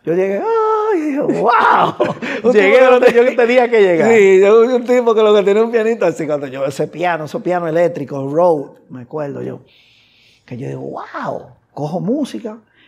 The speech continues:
Speaker 1: empiezo a coger mi música de, de dos a cinco, tres, tres horas diarias.
Speaker 2: Cuando los maestros comienzan a ver que tú tienes destreza, ¿qué te decían?
Speaker 1: El, el primer maestro mío era un judío.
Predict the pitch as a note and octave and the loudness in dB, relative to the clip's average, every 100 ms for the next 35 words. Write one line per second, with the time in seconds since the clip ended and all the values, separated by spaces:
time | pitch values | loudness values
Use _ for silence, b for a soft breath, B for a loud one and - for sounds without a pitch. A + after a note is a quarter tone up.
0 | b - C3+ C#3+ - E3 D#3+ E3+ D#3+ F#3+ | b -16 -10 -10 -8 -6 -6 -6 -6 -6
1 | A3 - D#3+ F3+ F3+ _ _ - B2+ B2 | -6 -8 -10 -10 -14 _ _ -16 -12 -10
2 | B2 - A#2+ A#2 C3+ F#3 F#3+ _ _ _ | -12 -14 -14 -10 -4 -4 -6 _ _ _
3 | _ _ _ - - - A3+ F#3+ D2+ - | _ _ _ -18 -16 -8 -6 -6 -10 -14
4 | A3 _ _ C3+ C3+ C3 - D3+ D3 D#3 | -20 _ _ -14 -12 -12 -12 -10 -8 -6
5 | D3 C3 B2 D#3 F3 D3+ E3 E3 D#3+ D#3 | -6 -6 -6 -4 -2 0 -2 -2 -4 -4
6 | D3+ E3+ E3+ G3 F#3+ E3+ E3+ E3 D#3+ D3+ | -4 -4 -4 -6 -4 -8 -8 -8 -6 -4
7 | D3+ D3+ C#3+ C#3+ D3+ C#3 A#2 - A#2+ B2+ | -4 -6 -8 -8 -4 -4 -4 -6 -4 -2
8 | C3 - A#2+ A#2 - B - D#3 D#3 C#3 | -4 -6 -6 -6 -8 B -8 -4 -4 -4
9 | - F3 F3+ F#3+ F#3 F#3+ G3 F#3 A3+ E4 | -4 -2 -2 0 -2 -2 -2 -2 -4 -4
10 | D#4 D4 D4 B3+ A#3+ A#3+ A#3+ A#3 A3 G3 | -4 -4 -2 -2 0 0 -2 -2 -4 -2
11 | D#3 A2+ - | -2 -4 -12